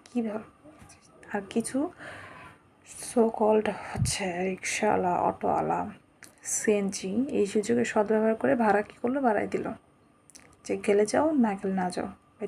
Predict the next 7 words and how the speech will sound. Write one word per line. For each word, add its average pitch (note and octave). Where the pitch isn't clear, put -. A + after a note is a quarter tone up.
তোদের A3
এখানেও A3+
টাকা A#3
লা-, G#3+
এই A#3+
অবস্থাতেও A#3+
তোদের A3+